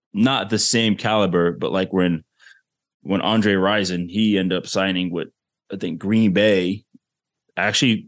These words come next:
Thanksgiving, I think it was. It was around, it was November twenty-fourth is when Andre Rison signed with Green Bay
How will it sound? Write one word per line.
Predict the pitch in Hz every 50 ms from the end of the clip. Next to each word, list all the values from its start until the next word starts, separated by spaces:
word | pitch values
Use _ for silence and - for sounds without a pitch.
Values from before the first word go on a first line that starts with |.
| - -
Thanksgiving, | 120 120 117 - 147 165 165 123 85 85
I | 85
think | - 95 80 80
it |
was. | 78 73 60 52 - - -
It | -
was | 85 87 95
around, | 98 107 107 107 107 - _ - - - - - -
it | 98
was | 98 98 95 87 87 - 78 - _ _ _ _ 82 80 80 - _ _
November | 107 107 101 92 113 131 143 156
twenty-fourth | 127 - - 143 143 143 139 127 - 139 131 95 82 - _ _ -
is | 85 80 80
when | 90 90 82
Andre | 90 92 90 95 87
Rison | 87 87 87 85 85 85
signed | 78 - 87 85 82 82 82
with | - -
Green | - 87 85 85
Bay | 82 82 82 80